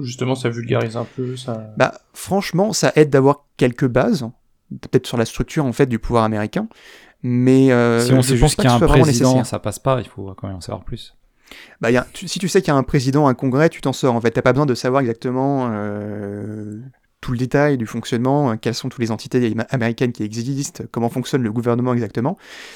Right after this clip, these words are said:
Speaker 2: C'est quand même plutôt bien introduit, et, euh, même si tu regardes plusieurs épisodes, tu comprends un petit peu le fonctionnement au fil, au
Speaker 3: Ok.
Speaker 2: fur et à mesure. C'est quand même assez accessible.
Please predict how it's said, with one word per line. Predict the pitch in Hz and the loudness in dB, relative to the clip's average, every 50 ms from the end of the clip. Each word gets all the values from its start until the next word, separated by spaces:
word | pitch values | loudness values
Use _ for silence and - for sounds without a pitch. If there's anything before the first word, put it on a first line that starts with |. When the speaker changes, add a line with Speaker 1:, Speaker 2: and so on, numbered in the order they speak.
| - _ | -20 _
Speaker 2:
C'est | - - - 123 | -8 -4 -4 -2
quand | - - | 0 2
même | 160 170 175 160 | 2 2 2 0
plutôt | - - 135 - - 131 | -4 -6 -10 -4 -2 -2
bien | 123 120 151 160 | 2 2 2 4
introduit, | 156 - - 151 135 123 156 214 - _ _ - _ _ _ _ - | 2 4 4 2 2 2 0 -4 -6 _ _ -20 _ _ _ _ -2
et, | 123 123 127 | 2 4 6
euh, | 120 110 | 6 6
même | 110 135 165 160 131 - - - | 6 4 2 2 0 -4 -6 -8
si | - - 147 | -8 -6 -2
tu | 151 | 2
regardes | 143 143 151 135 | 4 4 4 2
plusieurs | - 131 131 120 | 2 0 2 2
épisodes, | 120 117 - 139 - - | 0 2 4 2 2 2
tu | - - | 0 -8
comprends | - 131 123 - - 156 | -8 -6 -6 0 2 2
un | 147 | 2
petit | 139 - - | 2 0 -2
peu | - 139 | -2 -2
le | 123 | -2
fonctionnement | - 127 - - 131 120 127 139 139 | -2 -8 -6 -4 -2 0 2 2 0
au | 123 | 0
fil, | - - 131 113 110 | -2 -4 -6 -4 -4
au | - - | -4 -4
Speaker 3:
Ok. | 117 143 | -4 -4
Speaker 2:
fur | 139 - 131 117 | -2 0 0 2
et | |
à | 120 | 2
mesure. | 123 120 107 104 101 | 2 0 -2 -2 -8
C'est | - - - 117 | -12 -10 -10 -4
quand | - - | 0 2
même | 135 147 143 | 4 4 4
assez | 123 - - 143 | 4 4 4 2
accessible. | 131 - - 123 - - 117 107 104 | 2 4 2 2 2 2 -2 -4 -4